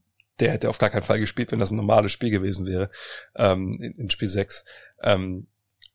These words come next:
wenn, wenn der dabei ist, dann gibst du natürlich L A defensiv dann doch nochmal ein, zwei Aufgaben mehr, wo sie echt gucken müssen, wie kriegen sie die gelöst. Ich glaube, dann haben wir auch wahrscheinlich viel bessere Quoten bei, bei Hero und bei, bei Robinson, weil, weil die einfach dann, ne, einfach dann andere Löcher noch,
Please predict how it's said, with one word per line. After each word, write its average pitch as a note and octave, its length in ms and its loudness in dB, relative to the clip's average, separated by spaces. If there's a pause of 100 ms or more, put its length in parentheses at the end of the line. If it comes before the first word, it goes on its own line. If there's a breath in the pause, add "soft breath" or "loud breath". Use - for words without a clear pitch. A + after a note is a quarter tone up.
(180)
wenn, A2 180 0
wenn A#2+ 140 6
der C3 120 10
dabei A#2 380 8
ist, A2+ 200 4
dann G#2 160 2
gibst A2 200 0
du A2+ 60 4
natürlich G#2+ 480 0
L A#2 160 0
A A2+ 340 2
defensiv G#2+ 720 0
dann G2+ 160 0
doch A2 140 4
nochmal G#2+ 260 6
ein, G#2+ 120 2
zwei - 160 4
Aufgaben G2+ 480 4
mehr, G#2 480 6
wo B2 280 -4
sie A2+ 140 0
echt A#2+ 120 -4
gucken A2+ 260 -2
müssen, A2 240 2
wie G2+ 60 -2
kriegen - 180 0
sie G2+ 100 0
die G#2 120 -2
gelöst. B2 400 4
Ich G#2+ 80 -8
glaube, G#2+ 200 4
dann G2+ 220 0 (460 loud breath)
haben G#2+ 180 2
wir G#2 140 8
auch - 260 4 (420)
wahrscheinlich A2 320 2
viel A#2 140 -6
bessere A2 260 2
Quoten A2+ 560 2 (420 loud breath)
bei, A2+ 240 2
bei A2 220 2
Hero G#2+ 400 6
und G2+ 180 0
bei, G#2+ 280 2
bei G#2 100 2
Robinson, A#2+ 600 4
weil, A2 180 2
weil G#2 120 0
die G#2+ 180 2
einfach G2+ 220 2
dann, G2+ 340 -2
ne, A2 120 -2
einfach A2 200 -6
dann A2+ 200 -6
andere A2 260 2
Löcher G#2+ 260 4
noch, A2 240 -2